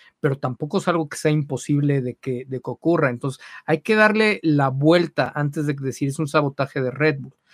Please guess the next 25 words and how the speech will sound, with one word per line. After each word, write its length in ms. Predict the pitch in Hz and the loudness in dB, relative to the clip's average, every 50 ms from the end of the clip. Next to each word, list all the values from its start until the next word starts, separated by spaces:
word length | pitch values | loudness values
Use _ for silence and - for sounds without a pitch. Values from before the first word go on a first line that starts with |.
| - _ _ | -20 _ _
Simplemente 580 | - - 147 139 170 165 165 170 156 143 160 147 | -6 -4 0 2 4 4 4 2 2 0 0 2
hay 140 | 147 156 160 | 2 2 4
una 240 | 175 185 196 165 | 4 4 2 2
cosa 260 | - 175 151 - 185 - | 2 0 0 0 0 -2
que 120 | - 143 | -2 -4
está 260 | 143 - - 160 160 - | -2 0 2 2 2 2
en 160 | 170 156 143 | 0 0 0
responsabilidad 760 | 135 143 139 - - - 143 139 - 143 135 131 139 156 185 | 0 0 -2 -2 -2 -4 -4 -4 -2 -2 -2 0 2 2 4
de 100 | 202 202 | 4 4
Red 260 | 175 151 170 180 170 170 | 4 4 4 4 4 2
Bull 260 | 170 202 226 269 - _ _ _ _ _ _ _ | 2 0 0 0 -4 _ _ _ _ _ _ _
investigar. 920 | 214 190 175 170 156 160 151 - - - 147 135 143 143 131 - - - _ _ _ _ _ _ _ _ _ _ _ _ _ _ | 6 6 8 8 6 6 4 2 2 2 2 2 4 2 0 -2 -4 -12 _ _ _ _ _ _ _ _ _ _ _ _ _ _
Y 140 | - 170 180 175 160 - - _ - | 2 4 6 4 4 2 -4 _ 2
en 180 | 170 156 147 | 4 4 4
responsabilidad 600 | 143 147 156 147 - - 156 143 156 156 151 165 180 | 6 4 4 2 2 0 0 2 2 4 6 8 8
de 120 | 180 175 | 8 8
Red 200 | - 165 185 190 180 | 8 8 6 4 4
Bull, 280 | 185 220 226 202 - - | 2 0 0 -2 -4 -2
darle 320 | 151 160 160 156 175 180 | 2 2 4 4 4 2
transparencia, 1040 | 180 160 160 156 143 143 - _ - 139 143 151 170 180 180 - - - 123 120 | 2 2 2 2 2 0 -2 _ 2 2 4 4 4 4 4 2 0 -4 -6 -8
generar 440 | - - - 143 143 160 170 - - | -6 -4 -2 2 4 4 2 2 0
claridad 540 | - 196 180 170 156 151 143 151 170 185 185 - | 2 4 6 6 6 6 6 6 6 4 2 0
y 80 | 165 | -4
generar 320 | 143 - 156 143 151 151 143 | -6 -2 -2 0 0 0 -2
certidumbre 840 | - - 180 147 143 - - 143 135 147 170 185 185 196 208 202 | -2 -2 -2 -2 -2 -4 -4 -2 0 2 2 4 4 2 2 0